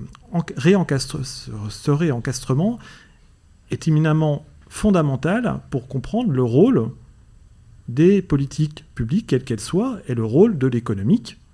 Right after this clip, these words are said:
c'est-à-dire de la production, de la consommation. Éventuellement, je pourrais aller plus loin dans les exemples de la publicité, de la finance, et cetera, de, d'interroger en fait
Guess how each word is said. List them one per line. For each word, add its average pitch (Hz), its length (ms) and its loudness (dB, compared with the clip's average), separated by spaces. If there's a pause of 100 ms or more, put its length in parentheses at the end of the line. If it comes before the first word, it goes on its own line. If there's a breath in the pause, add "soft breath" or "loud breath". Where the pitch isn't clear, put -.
(120)
c'est-à-dire 113 360 -14 (160)
de 123 140 -2
la 120 120 -2
production, 147 560 -8
de 175 120 -2
la 123 100 -6
consommation. 170 840 -8 (500 loud breath)
Éventuellement, 110 760 -6
je - 120 -18
pourrais 101 160 -12
aller 104 100 -8
plus 120 160 -8
loin 131 140 -2
dans 113 100 -4
les 104 180 -6
exemples 117 280 -2
de 104 60 -2
la 101 100 -8
publicité, 113 640 -6
de 196 60 -6
la - 80 -8
finance, - 440 -12
et 127 60 -12
cetera, 165 380 -10
de, 117 120 -8
d'interroger 147 720 2
en 165 140 -2
fait 156 360 -6